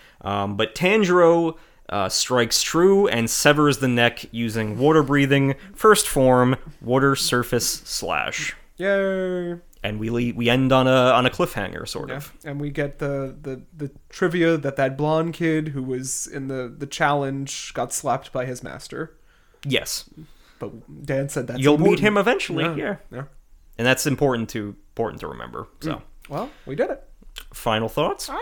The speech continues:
Speaker 2: liked it. I thought it was enjoyable. Like I
Speaker 1: Good.
Speaker 2: said, it didn't, it didn't drag, which is, like, my main thing with anime.
Speaker 1: Mm-hmm.
Speaker 2: If an anime drags, then I'm immediately taken out, but I think it was fluid. They got each story done in each episode. It's progressing nicely. They're not overwhelming us with too many things at once.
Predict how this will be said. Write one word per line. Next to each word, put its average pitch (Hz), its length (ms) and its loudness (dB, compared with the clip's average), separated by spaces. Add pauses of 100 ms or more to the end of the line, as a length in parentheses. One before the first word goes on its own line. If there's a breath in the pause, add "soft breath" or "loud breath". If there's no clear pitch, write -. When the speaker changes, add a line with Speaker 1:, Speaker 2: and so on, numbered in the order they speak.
(260)
Speaker 2:
liked - 160 -10
it. 98 280 -8
I 233 120 -10
thought 381 120 -4
it 440 40 -2
was 381 120 -2
enjoyable. 139 720 -2
Like 202 160 -4
I 220 40 2
Speaker 1:
Good. 208 80 0
Speaker 2:
said, 233 140 0
it 262 80 -4
didn't, 240 360 -4
it 165 120 -6
didn't 220 240 -4
drag, 165 460 2
which 143 160 -2
is, 143 160 -2
like, 139 180 -2
my 139 140 0
main 143 300 -2
thing 147 160 -2
with 151 120 0
anime. 131 240 0
Speaker 1:
Mm-hmm. 127 500 -4
Speaker 2:
If - 100 -8
an 139 80 -2
anime 147 300 0
drags, 143 420 2
then 127 120 -2
I'm 123 220 -4
immediately 131 420 -6
taken 135 300 -6
out, 294 460 4
but 147 240 -4
I 131 80 -4
think 160 180 -8
it 170 40 2
was 170 140 -6
fluid. 240 600 0 (360 loud breath)
They 151 140 4
got 147 340 4
each 180 140 -2
story 180 460 2
done 175 240 2
in 175 80 -2
each 180 200 -2
episode. 208 600 2
It's 151 140 -6
progressing 135 480 -4
nicely. 170 720 0
They're 156 120 -2
not 127 200 -2
overwhelming 139 580 -2
us 160 180 -2
with 156 120 -6
too 165 160 -6
many 156 180 -4
things 160 320 -6
at 127 140 -6
once. 202 500 -4